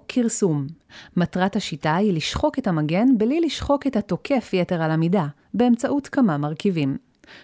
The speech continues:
ראשית, התקפה מנגד של הכוחות בקו המגע, והגורמים המאפשרים המערכתיים. שנית, תמרון יבשתי ליעד גיאוגרפי מוגדר וכיבושו, על ידי התקפה ישירה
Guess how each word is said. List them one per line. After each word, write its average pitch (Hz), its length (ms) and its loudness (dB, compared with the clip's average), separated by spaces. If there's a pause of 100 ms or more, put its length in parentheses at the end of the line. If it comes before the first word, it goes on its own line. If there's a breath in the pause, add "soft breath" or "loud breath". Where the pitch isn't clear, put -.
(120)
ראשית, 180 500 -2 (200 loud breath)
התקפה 175 440 -2
מנגד 196 500 2
של 240 160 0
הכוחות 220 460 -2
בקו 202 320 -2
המגע, 165 420 0 (280 loud breath)
והגורמים 185 600 4
המאפשרים 165 640 0
המערכתיים. 175 880 0 (420 loud breath)
שנית, 156 580 -2 (200 soft breath)
תמרון 175 380 2
יבשתי 190 540 0
ליעד 226 360 2
גיאוגרפי 190 580 0
מוגדר 175 580 0 (100)
וכיבושו, 226 640 0 (320 loud breath)
על 226 120 4
ידי 240 280 4
התקפה 247 440 -2
ישירה 156 560 0